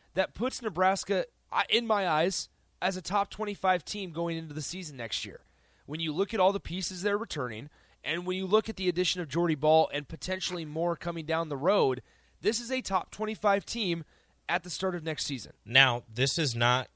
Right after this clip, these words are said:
Speaker 2: to take away, because I don't have the stats on the entire team, this is not to take away from anything that they did in the twenty twenty-one season, but if you look at a team like James Madison with a pitcher like Odyssey Alexander, they made it to their first Women's College World Series ever and were the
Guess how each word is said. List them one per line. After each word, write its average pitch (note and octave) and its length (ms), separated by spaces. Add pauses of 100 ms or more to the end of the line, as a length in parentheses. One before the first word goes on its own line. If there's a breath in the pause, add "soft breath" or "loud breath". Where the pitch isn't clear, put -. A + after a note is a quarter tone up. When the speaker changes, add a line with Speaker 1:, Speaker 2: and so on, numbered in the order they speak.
(160)
Speaker 2:
to A#2+ 140
take B2 260
away, G#2+ 240
because G#2 260
I G2+ 60
don't G2+ 220
have G#2+ 300
the G2+ 80
stats G#2+ 380
on G2+ 100
the G2 100
entire F#2+ 340
team, F2+ 340
this F2+ 200
is F#2 100
not G2 140
to - 100
take G2+ 180
away G2 160
from F#2+ 240
anything G2 420
that F#2 120
they G2 100
did G2 140
in F#2+ 60
the F2+ 80
twenty G2 260
twenty-one F#2 400
season, E2+ 440
but E2+ 120
if E2+ 140
you G2+ 80
look G#2 180
at G2 60
a F2+ 40
team G2+ 320
like F2 220 (320 soft breath)
James G#2+ 320
Madison F#2 520 (580)
with G2 120
a F2+ 60
pitcher - 300
like F#2+ 180
Odyssey G#2+ 420
Alexander, F#2+ 640 (580)
they - 120
made G2+ 140
it G2+ 80
to A2 100
their G2+ 100
first A2+ 320
Women's G#2+ 240
College G2 300
World F#2+ 160
Series F#2 340 (120)
ever F#2 420 (140)
and F#2 280
were F#2 240
the F2 280